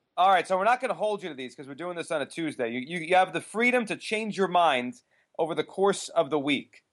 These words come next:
subject to change here. But as we sit here on this Tuesday morning, I'll, I'll, I'll kick it off with mine. I think you guys, I'm with you guys. I think you guys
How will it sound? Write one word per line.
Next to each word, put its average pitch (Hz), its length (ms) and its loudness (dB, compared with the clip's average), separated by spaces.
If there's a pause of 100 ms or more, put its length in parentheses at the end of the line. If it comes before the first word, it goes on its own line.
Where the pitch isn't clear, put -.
subject 180 480 2
to 151 80 -14
change 151 360 -6
here. 135 100 -4
But 139 100 0
as 151 140 2
we 226 120 -2
sit 226 220 0
here 208 140 4
on 196 80 0
this 180 160 -6
Tuesday 180 380 0
morning, 165 420 2 (320)
I'll, 185 200 2
I'll, 220 200 4 (100)
I'll 214 100 6
kick 240 200 -4
it 214 80 2
off 196 240 4
with 151 160 -12
mine. 156 260 2
I 160 120 2
think 202 200 -6
you 185 80 -12
guys, 185 260 4
I'm 175 140 -4
with 185 180 -6 (100)
you 175 100 -14
guys. 165 240 0
I - 20 -14
think 160 140 -10
you 156 80 -12
guys 160 380 2